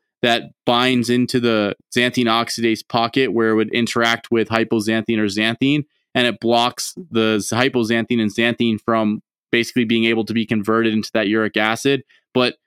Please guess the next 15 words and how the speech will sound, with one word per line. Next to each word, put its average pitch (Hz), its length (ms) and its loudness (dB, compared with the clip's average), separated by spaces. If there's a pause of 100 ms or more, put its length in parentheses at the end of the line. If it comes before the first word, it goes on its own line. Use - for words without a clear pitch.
(140)
so - 100 -2
yes, 123 380 2
you 120 80 2
have 120 200 0
lower 120 320 2
uric 117 300 2
acid 113 380 0
in 127 80 2
this 127 120 0
situation, 139 640 0 (220)
but 117 140 0
you 127 120 2
also 127 300 2
get 127 180 0
lower, 117 720 2